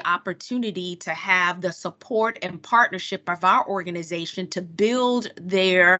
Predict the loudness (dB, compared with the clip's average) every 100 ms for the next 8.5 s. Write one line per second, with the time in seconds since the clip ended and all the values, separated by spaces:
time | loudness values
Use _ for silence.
0 | _ -16 -2 4 6 6 2 -8 -10 -10
1 | -12 _ 0 4 4 2 -4 -4 0 -2
2 | -2 -10 -10 _ -10 -2 4 4 2 -10
3 | _ -4 -2 -2 -4 2 2 2 -2 2
4 | 2 0 -6 _ -2 0 0 0 -4 -10
5 | -8 -8 -8 0 4 4 2 -4 -8 -10
6 | -6 -6 -6 -4 0 0 -4 -10 -8 -8
7 | -8 -4 -2 -2 -6 -10 -10 -8 -10 -6
8 | -4 -4 -8 -10